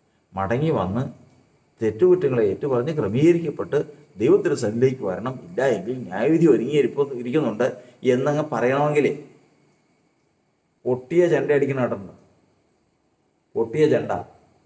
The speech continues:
അതതിൻ്റെ sound കേട്ടാൽ അറിയാം. എന്നാൽ മുറുക്കിയിട്ട ചെണ്ട അടിക്കുമ്പോൾ ആ ശബ്ദത്തിൻ്റെ മുഴക്കം കാണും.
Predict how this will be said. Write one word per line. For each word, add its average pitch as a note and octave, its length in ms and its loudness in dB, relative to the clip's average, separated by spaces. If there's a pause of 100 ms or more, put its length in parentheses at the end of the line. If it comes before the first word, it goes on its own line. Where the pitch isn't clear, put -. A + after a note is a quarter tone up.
(1900)
അതതിൻ്റെ C3+ 420 2
sound B2 220 2
കേട്ടാൽ G2+ 200 0
അറിയാം. - 180 -10 (1500)
എന്നാൽ D3 380 2 (1700)
മുറുക്കിയിട്ട C#3 640 0 (100)
ചെണ്ട C#3+ 200 0 (360)
അടിക്കുമ്പോൾ B2+ 460 -2 (1120)
ആ C3+ 120 -2 (220)
ശബ്ദത്തിൻ്റെ E3+ 640 0
മുഴക്കം C#3+ 400 -2
കാണും. - 200 -14